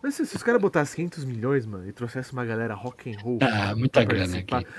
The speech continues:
Speaker 1: Luquinhas, os
Speaker 2: Quinhentos milhões.
Speaker 1: caras, mano, quanto você acha que é um anúncio? Ó, você, Bianca e Ana
Speaker 2: Acho
Speaker 1: Maria.
Speaker 2: assim, vinte milhões, trinta milhões, tá bom.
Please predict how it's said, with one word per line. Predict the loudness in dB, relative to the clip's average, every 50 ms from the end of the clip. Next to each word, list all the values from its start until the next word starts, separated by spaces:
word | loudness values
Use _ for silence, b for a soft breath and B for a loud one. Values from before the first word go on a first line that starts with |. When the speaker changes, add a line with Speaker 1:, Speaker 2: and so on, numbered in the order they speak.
| B B
Speaker 1:
Luquinhas, | 0 2
os | 2 2
Speaker 2:
Quinhentos | 2 4 4 6 6 4 2 4
milhões. | 6 8 8
Speaker 1:
caras, | 8 8
mano, | 8 8 6 6 6
quanto | 4 0 0 2
você | 2
acha | 2 2 2 4
que | 4
é | 4 4 4 0
um | 0 2 2
anúncio? | 4 4 6 4 4 2 2 2 4
Ó, | 4 4 4 2
você, | 2 0 0 0 0 0 -2 -2
Bianca | 2 4 6 6 6 6 4 2
e | 2
Ana | 2 2 4 4
Speaker 2:
Acho | 4 6
Speaker 1:
Maria. | 4
Speaker 2:
assim, | 4 4 2 2 4
vinte | 4 2 2 2 2 4
milhões, | 4 6 4 4 2 0 -2 -2 -4 -4 -4 -6 -2
trinta | 4 4 4 6 6 4
milhões, | 2 4 2 0 -2 -2 -2 -4 0 2
tá | 2 2
bom. | 2 2 -2